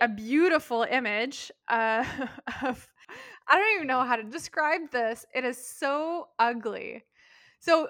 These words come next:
on the T S N Instagram account, they released the new jackets for Team Canada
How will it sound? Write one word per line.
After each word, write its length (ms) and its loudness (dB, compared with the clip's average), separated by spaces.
on 160 4
the 100 0
T 160 0
S 160 0
N 100 6
Instagram 580 0
account, 380 -6
they 100 0
released 560 -4
the 100 -2
new 280 -6
jackets 720 0
for 400 0
Team 300 -6
Canada 560 2